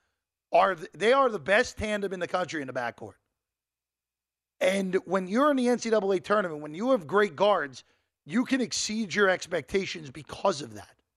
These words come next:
And I give Miami a puncher's chance because of that through the N C double A tournament. By the way, Miami's the number one seed in the A C C tournament. If you're looking at, at conference tournament winner, odds at DraftKings, Miami's plus three forty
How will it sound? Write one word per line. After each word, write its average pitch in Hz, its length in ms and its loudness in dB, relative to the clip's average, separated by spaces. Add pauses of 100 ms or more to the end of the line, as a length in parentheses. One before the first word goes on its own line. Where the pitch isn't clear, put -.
(920)
And - 100 -2
I 240 140 6
give 254 180 -2
Miami 220 560 0
a 131 60 -8
puncher's 208 500 -4
chance 214 480 -4
because 196 460 -4
of 180 100 -12
that 165 240 -2 (400)
through 233 240 0
the 202 140 -2
N 196 100 -4
C 190 100 -8
double 170 200 -4
A 151 80 -4
tournament. 185 300 -2
By 202 100 4
the 240 80 2
way, 208 280 2 (280)
Miami's 220 340 2
the 226 80 -4
number 220 180 4
one 190 140 0
seed 180 260 -8
in 180 60 -8
the 190 100 -4
A 175 40 -4
C 165 160 -10
C 147 160 -10
tournament. 165 440 0 (600)
If 147 120 -8
you're 254 180 4
looking 233 360 2
at, 180 180 -6
at 139 180 -8
conference 185 420 -2
tournament 214 400 0
winner, 240 360 2 (400)
odds 202 320 2
at 160 80 -14
DraftKings, 233 600 0
Miami's 214 480 0
plus 220 280 0
three 160 180 -12
forty 165 600 0